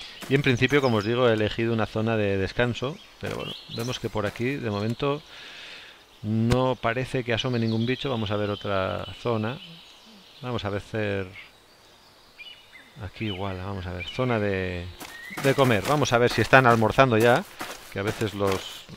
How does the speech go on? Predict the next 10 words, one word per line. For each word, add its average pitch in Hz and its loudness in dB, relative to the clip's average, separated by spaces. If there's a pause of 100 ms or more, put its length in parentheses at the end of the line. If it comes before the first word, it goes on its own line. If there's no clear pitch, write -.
animales, 95 -2
pues, - -6
son 101 -2
más 95 -2
madrugadores 98 -2
que 101 -8
nosotros. 104 -2
Bla, 98 0 (140)
bla, 120 0 (120)
madrugadores. 104 0